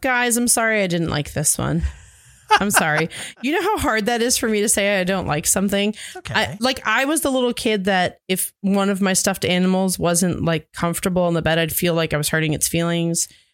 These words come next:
Speaker 1: I would rotate them so they would all get turns being in, like, a good spot in the bed.
Speaker 2: Yeah.
Speaker 1: Like, I thought inan-, inanimate objects had feelings. So, um,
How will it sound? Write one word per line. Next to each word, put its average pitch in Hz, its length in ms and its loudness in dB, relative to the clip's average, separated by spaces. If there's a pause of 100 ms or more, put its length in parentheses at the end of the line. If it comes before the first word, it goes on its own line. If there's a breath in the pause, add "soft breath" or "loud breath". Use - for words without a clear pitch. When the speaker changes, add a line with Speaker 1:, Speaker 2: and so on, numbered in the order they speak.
(140 soft breath)
Speaker 1:
I 180 80 2
would 190 100 0
rotate 175 540 0
them 180 200 2
so 175 120 0
they 170 160 2
would 156 120 0
all 160 220 2
get 165 320 -2
turns 165 380 0
being 165 240 0
in, 165 80 0
like, 156 160 -2
a 160 80 0
good 156 200 0
spot 165 300 0
in 147 60 0
the 156 80 0
bed. 151 280 0 (300 loud breath)
Speaker 2:
Yeah. 85 300 -8 (160)
Speaker 1:
Like, 185 240 0 (240)
I 196 140 0
thought 185 220 2
inan-, 165 360 2 (100)
inanimate 160 460 2
objects 143 380 -2
had 147 140 -2
feelings. 160 480 0
So, 160 340 2
um, 151 440 0